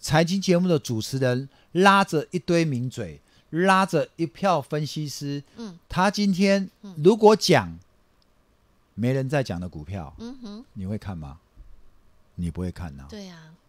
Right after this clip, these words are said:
Speaker 1: 你不会看，他没收视率啊。
Speaker 2: 嗯哼。
Speaker 1: 他没收视率，
Speaker 2: 嗯。
Speaker 1: 那个主持人被老板叫去罚站了，<laughs> 你下个月不要来了。
Speaker 2: 嗯哼。
Speaker 1: 对不对？我怎么跟我广告主交代？
Speaker 2: 是
Speaker 1: 我节目卖给谁啊？
Speaker 2: 没错。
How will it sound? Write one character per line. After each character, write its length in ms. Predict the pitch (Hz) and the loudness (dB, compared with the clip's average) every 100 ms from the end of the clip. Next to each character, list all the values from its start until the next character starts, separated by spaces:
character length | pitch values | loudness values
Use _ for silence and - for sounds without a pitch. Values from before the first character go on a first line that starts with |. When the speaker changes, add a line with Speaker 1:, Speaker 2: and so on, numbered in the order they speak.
| _ | _
Speaker 1:
你 100 | 208 | -8
不 100 | 208 | -4
会 120 | 131 135 | -2 -2
看， 320 | 139 117 101 | -4 -6 -8
他 100 | - | -14
没 160 | 123 98 | -12 -10
收 180 | - 95 | -10 -12
视 180 | - 90 | -12 -14
率 200 | 82 69 | -14 -16
啊。 100 | 71 | -18
Speaker 2:
嗯 140 | 180 170 | -20 -20
哼。 200 | 180 170 | -20 -12
Speaker 1:
他 100 | 160 | -6
没 120 | 135 | -6
收 180 | 120 127 | -6 -8
视 160 | 123 117 | -8 -8
率， 240 | 113 98 - 185 | -8 -10 -16 -20
Speaker 2:
嗯。 180 | 165 147 _ _ _ _ _ | -20 -20 _ _ _ _ _
Speaker 1:
那 80 | 127 | -12
个 80 | 127 | -10
主 120 | 104 | -8
持 140 | - 107 | -8 -6
人 120 | 107 | -6
被 240 | 123 113 - _ | -6 -8 -12 _
老 100 | 98 | -10
板 140 | 104 87 | -8 -8
叫 120 | 101 | -10
去 80 | 92 | -14
罚 180 | 76 73 | -16 -18
站 200 | 80 69 | -18 -20
了， 720 | 65 76 _ 190 180 190 190 | -20 -20 _ -16 -14 -14 -14
<laughs> 20 | |
你 80 | - | -10
下 160 | - 120 | -6 -6
个 80 | |
月 80 | 120 | -6
不 60 | 110 | -8
要 140 | 101 | -10
来 180 | 69 60 | -12 -18
了。 60 | 50 - - - - - - | -20 -20 -20 -20 -20 -20 -18
Speaker 2:
嗯 320 | 190 180 196 | -16 -16 -18
哼。 140 | 175 | -14
Speaker 1:
对 100 | 101 | -10
不 60 | 98 | -8
对？ 60 | 92 | -6
我 200 | 120 160 | -4 -4
怎 140 | 123 | -4
么 100 | 117 | -6
跟 160 | 143 139 | -6 -4
我 140 | 123 | -6
广 240 | 123 92 | -6 -6
告 180 | 98 120 | -2 -2
主 220 | 104 80 | -2 -10
交 260 | 73 98 95 | -8 -8 -6
代？ 200 | 95 78 | -8 -12
Speaker 2:
是 160 | 67 90 | -12 -10
Speaker 1:
我 60 | |
节 120 | 101 147 | -4 -4
目 140 | 160 | -2
卖 140 | 156 | -2
给 100 | 98 | -2
谁 300 | - - 64 | -6 -10 -14
啊？ 100 | 64 | -18
Speaker 2:
没 60 | |
错。 20 | - | -20